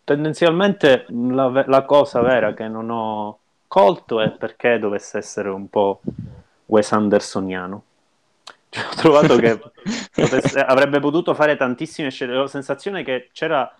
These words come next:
Speaker 1: talmente di quelle, di quelle, di quelle, di quei talenti di attori e talmente tanta bellezza anche nei costumi e nelle scenografie che secondo me avrebbe potuto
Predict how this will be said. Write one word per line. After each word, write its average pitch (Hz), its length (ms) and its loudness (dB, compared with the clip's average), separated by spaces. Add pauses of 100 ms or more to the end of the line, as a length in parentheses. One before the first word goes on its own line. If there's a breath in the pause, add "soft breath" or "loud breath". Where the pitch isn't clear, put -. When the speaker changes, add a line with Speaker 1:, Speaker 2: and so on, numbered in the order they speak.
(320)
Speaker 1:
talmente 139 640 -2
di 113 120 -8
quelle, 110 760 -2 (320)
di 110 180 -12
quelle, 107 680 0
di 104 100 -8
quelle, 104 800 -4 (180)
di 113 120 -4
quei 120 140 0
talenti 127 880 0
di 117 120 0
attori 98 760 0
e 104 380 0 (1160)
talmente 127 640 0
tanta 127 320 -4
bellezza 117 420 -8
anche 120 240 -6
nei 113 100 -4
costumi 117 440 -8
e 113 40 -4
nelle 107 120 -6
scenografie 123 580 0
che - 80 -8
secondo 113 280 -2
me 127 80 -2
avrebbe 110 260 -4
potuto 104 320 -8